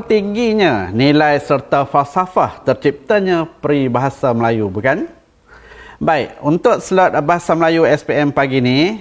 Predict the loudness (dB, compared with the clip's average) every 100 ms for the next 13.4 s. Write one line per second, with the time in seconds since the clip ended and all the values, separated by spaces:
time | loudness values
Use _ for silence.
0 | -2 0 0 -2 -12 -20 _ -6 0 2
1 | 4 2 0 0 2 2 2 0 0 -2
2 | 0 0 0 0 0 0 0 2 2 0
3 | 0 -2 0 0 0 -2 -2 -2 -2 -4
4 | -4 0 2 2 0 -8 -20 -20 -20 -6
5 | 0 4 4 4 0 0 0 4 4 4
6 | 2 2 2 0 -4 -2 0 0 -2 0
7 | 0 -2 -2 -2 0 0 -2 -2 -2 -2
8 | -2 0 0 -2 -8 -4 -2 -2 -2 -2
9 | 0 0 -4 -20 -20 -20 -6 -4 0 0
10 | 2 0 2 0 2 0 0 0 2 2
11 | 2 0 -4 -4 0 0 2 2 2 -2
12 | -12 0 2 2 2 0 0 0 -2 -2
13 | 2 2 0 -6